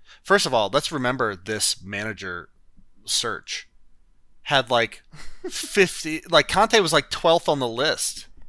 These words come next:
Speaker 2: <laughs>
Speaker 1: Wasn't
Speaker 2: Twice.
Speaker 1: he?
Speaker 2: He was on the list twice.
Speaker 1: Yeah. He was on the list. He said no once.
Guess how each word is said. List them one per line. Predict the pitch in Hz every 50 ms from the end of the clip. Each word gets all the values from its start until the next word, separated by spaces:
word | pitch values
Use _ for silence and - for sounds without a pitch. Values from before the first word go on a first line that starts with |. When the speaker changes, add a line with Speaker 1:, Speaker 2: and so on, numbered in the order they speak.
| - - - - - - -
Speaker 2:
<laughs> | - 147 - - - - - - - - - 381 - - - - - - - - _ _ -
Speaker 1:
Wasn't | - 123 139 233 262 214
Speaker 2:
Twice. | 180 196 240
Speaker 1:
he? | 254 -
Speaker 2:
He | 247
was | 262 240
on | 226 254 302
the | 262
list | 202 208 214 208 -
twice. | - - 254 262 147 120
Speaker 1:
Yeah. | 151 196 254 294 - 113 98 - - - - - - - - -
He | -
was | 165 151
on | 220 240
the | 220 185
list. | 151 143 151 - -
He | 175
said | 160 - 196 190 165
no | 151 147 151 151 123
once. | 110 101 92 90 107 135 - - - -